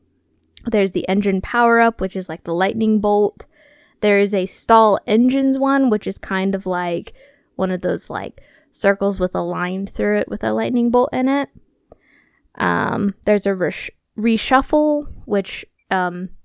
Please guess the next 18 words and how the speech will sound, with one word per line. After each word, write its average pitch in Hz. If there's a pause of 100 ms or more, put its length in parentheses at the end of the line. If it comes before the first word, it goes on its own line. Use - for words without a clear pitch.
(140)
kind 202
of 185
reshuffles 190
the 190
parasite. 180
The -
parasite 185
has 185
jumped 185
to 196
another 175
person. 233 (800)
There 185
is 196
an 175 (100)
I 185
D 220
check. -